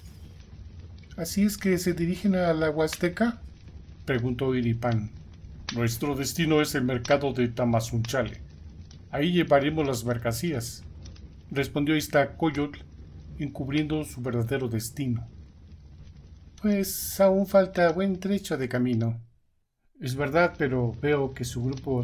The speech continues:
traen a un hombre herido", aseveró Quinatzin, observando a un hombre con algunas heridas en cabeza y hombro.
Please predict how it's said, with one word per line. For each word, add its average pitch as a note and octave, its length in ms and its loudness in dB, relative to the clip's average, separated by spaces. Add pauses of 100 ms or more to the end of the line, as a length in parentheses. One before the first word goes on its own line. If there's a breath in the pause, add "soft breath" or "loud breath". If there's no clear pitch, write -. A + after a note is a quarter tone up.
traen C3+ 380 0
a - 20 0
un C#3 180 -2
hombre B2 300 -2
herido", B2+ 320 -2 (520)
aseveró D#3 600 2
Quinatzin, C#3+ 600 0 (280)
observando C#3 720 0
a C#3 40 4
un C#3 180 0
hombre D3 380 -2 (160)
con C3+ 180 0
algunas C3+ 480 0
heridas C3 440 -2
en B2 100 -2
cabeza A#2+ 640 -2
y B2 160 -2
hombro. G#2+ 320 -2